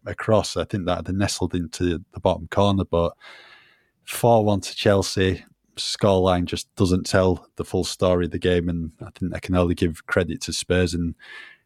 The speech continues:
how they defended in that second half. So far, to Amanda, were fantastic.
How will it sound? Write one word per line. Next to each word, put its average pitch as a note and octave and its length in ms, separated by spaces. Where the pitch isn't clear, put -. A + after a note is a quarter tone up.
how F2+ 180
they E2+ 100
defended F#2 540
in F2 100
that E2+ 160
second - 340
half. F2 180
So - 120
far, E2+ 340
to F2+ 160
Amanda, F2 340
were E2+ 60
fantastic. - 760